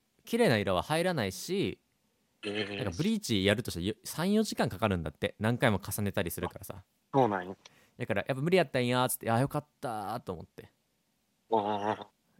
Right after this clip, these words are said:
Speaker 1: 「じゃあ今からどうする？」みたいな。「映画を見に行くか、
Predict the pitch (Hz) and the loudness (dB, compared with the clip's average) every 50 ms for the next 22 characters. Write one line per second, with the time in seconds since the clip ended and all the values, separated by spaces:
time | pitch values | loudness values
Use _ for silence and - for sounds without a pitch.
0 | _ 104 101 156 135 131 180 - 226 160 98 - 196 226 - - 139 101 101 95 | _ -2 0 2 4 4 4 4 4 4 4 4 4 4 4 4 2 2 2 2
1 | 90 87 - 78 78 80 - 151 175 185 180 190 190 185 180 190 185 151 117 101 | 0 -2 -4 -6 -8 -2 0 2 4 4 6 6 6 6 6 6 4 4 2 2
2 | - - _ - 107 104 101 82 - - | 0 -4 _ 2 2 4 4 2 0 -4